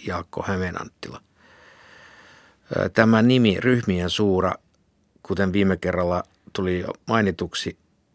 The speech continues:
voitaisiin myös muotoilla liittoumaksi tai liittoutumisen suuraksi, eikö niin, Anas? Miten haluaisit tämän liittouman hahmotella tai kuvata?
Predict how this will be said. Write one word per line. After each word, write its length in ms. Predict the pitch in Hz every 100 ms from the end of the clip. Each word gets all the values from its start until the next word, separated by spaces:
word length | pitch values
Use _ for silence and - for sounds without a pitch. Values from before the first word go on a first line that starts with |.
| -
voitaisiin 520 | 95 87 90 85 92
myös 440 | 95 92 90 - 98
muotoilla 600 | 101 95 85 90 90 90 - _ _ _ -
liittoumaksi 960 | 104 110 85 - 90 87 87 - - -
tai 200 | 87 90
liittoutumisen 880 | 95 90 - 87 85 87 85 82 85
suuraksi, 540 | - 98 87 85 - - -
eikö 240 | 95 92
niin, 240 | 92 87 82
Anas? 340 | 98 87 - - _ _ - - - -
Miten 260 | 110 123 107
haluaisit 440 | 101 92 87 85 -
tämän 300 | 95 95 95
liittouman 640 | 104 92 - 87 85 82 - _ _ -
hahmotella 640 | - 104 95 85 90 - -
tai 120 | 90
kuvata? 420 | 92 98 85 -